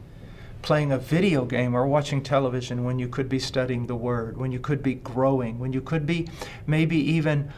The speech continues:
uh, investing in other aspects of your life. And so realize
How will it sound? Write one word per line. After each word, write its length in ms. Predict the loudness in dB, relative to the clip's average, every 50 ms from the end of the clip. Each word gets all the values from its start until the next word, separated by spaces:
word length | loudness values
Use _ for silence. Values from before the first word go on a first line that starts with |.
| -14 -10 -4 -2
uh, 140 | -2 -2 0
investing 680 | 2 2 2 4 4 2 2 2 2 0 -2 0 0 2
in 100 | 2 2
other 260 | 2 2 2 2 2
aspects 540 | 2 0 -2 -4 -4 -4 -6 -6 -6 -4 -6
of 160 | -6 -4 -4
your 100 | -6 -6
life. 460 | -4 -4 -6 -6 -6 -8 -12 -14 -14 -14 -14 -16 -16 -14 -14 -16 -14 -14 -14 -14 -14 -14 -6 -2
And 120 | -2 0
so 300 | 4 4 4 4 2 -2 -6 -12 -16 -14 -2 2
realize 500 | 4 4 6 6 4 2 0 -4 -6